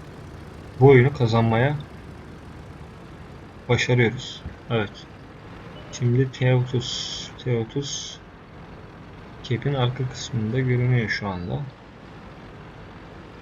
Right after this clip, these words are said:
Ben oraya sol taraftan değil, şuradan çıkayım ki oraya daha erken yetişebileyim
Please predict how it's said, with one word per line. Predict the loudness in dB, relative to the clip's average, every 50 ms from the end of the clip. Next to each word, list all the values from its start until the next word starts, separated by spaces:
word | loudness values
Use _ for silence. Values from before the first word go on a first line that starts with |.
| -14 -4 0
Ben | 4 4
oraya | 6 8 8 8 10 10 8 8 6 2 -4
sol | -10 -4 0 2 2 2
taraftan | 4 6 6 6 6 4 2 4 6 6 8 8
değil, | 6 6 4 0 -6 -10 -14 -18 -18 -16 -14
şuradan | -12 -10 -8 -2 2 4 6 6 6 6 4
çıkayım | 2 -2 -6 -6 -2 2 4 4 4 4 0
ki | 0 2 4 4 4 4 2 0 0
oraya | 2 4 4 2 2 2
daha | 0 0 0 0
erken | -2 -4 -4 -4 -4
yetişebileyim | -4 -4 -6 -8 -8 -8 -8 -8 -6 -6 -2 -2 -2 -2